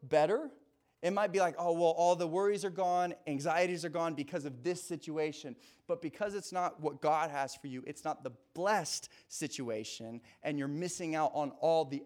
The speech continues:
actual incredible kindness and goodness that God has for you. We wanna strive for blessed, not best. <laughs> Does that make sense?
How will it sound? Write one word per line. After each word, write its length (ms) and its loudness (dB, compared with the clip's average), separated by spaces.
actual 520 -6
incredible 760 -6
kindness 600 -6
and 180 -12
goodness 460 -8
that 160 -2
God 180 2
has 240 -8
for 160 -16
you. 160 -14
We 140 0
wanna 220 0
strive 400 2
for 100 -4
blessed, 840 -2
not 280 -6
best. 540 2
<laughs> 20 -6
Does 120 -8
that 100 -2
make 120 -2
sense? 360 -4